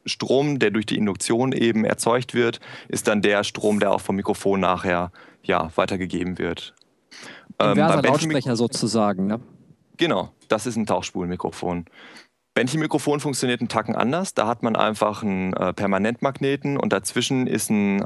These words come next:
Speaker 1: ja, meistens ein Aluminiumbändchen, was so geriffelt ist. Das ist wenige Mikrometer dick. Ich glaub, so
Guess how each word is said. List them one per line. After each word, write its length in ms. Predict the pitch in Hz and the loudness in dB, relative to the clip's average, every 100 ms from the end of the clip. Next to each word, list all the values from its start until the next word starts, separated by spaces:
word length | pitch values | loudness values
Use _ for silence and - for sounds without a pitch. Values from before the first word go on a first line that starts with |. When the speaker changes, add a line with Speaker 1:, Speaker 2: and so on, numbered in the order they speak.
| - | -4
Speaker 1:
ja, 280 | 90 90 98 | 0 2 4
meistens 380 | 101 107 120 | 2 0 -4
ein 80 | 107 | -2
Aluminiumbändchen, 1000 | 104 98 98 120 160 147 113 131 123 139 | 0 0 0 0 0 2 2 2 0 -2
was 120 | 110 | -2
so 80 | - | -2
geriffelt 420 | 101 95 131 - | -2 -2 0 0
ist. 340 | - 180 - - - - - _ | 2 0 -2 -12 -20 -20 -20 _
Das 140 | - 101 | -2 0
ist 320 | 117 - - | -2 -4 -10
wenige 440 | - 95 113 135 107 | -8 0 2 4 2
Mikrometer 600 | 101 113 98 87 90 87 | 2 0 -2 0 0 0
dick. 240 | - 87 | 0 -4
Ich 140 | - - | -8 -2
glaub, 180 | - | -2
so 140 | - | -2